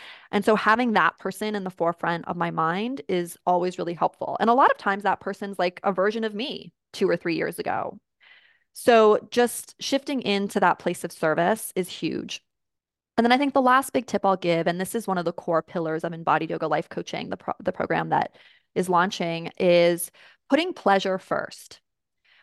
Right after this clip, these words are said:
Pleasure is a generative energy. We've been afraid of it. We've been shamed.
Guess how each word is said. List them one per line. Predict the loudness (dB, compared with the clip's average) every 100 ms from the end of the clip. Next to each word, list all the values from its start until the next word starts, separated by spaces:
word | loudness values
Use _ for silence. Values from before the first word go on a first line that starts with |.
| _ 4
Pleasure | 4 4
is | 0
a | 0
generative | 0 2 2 2 2 -2
energy. | -6 -6 -4 -4 -4
We've | -4 -2
been | -4
afraid | -2 -2 -2 0
of |
it. | 0 2 0
We've | -4 -8
been | -8
shamed. | -8 -6 -6 -4 -6 -8 -10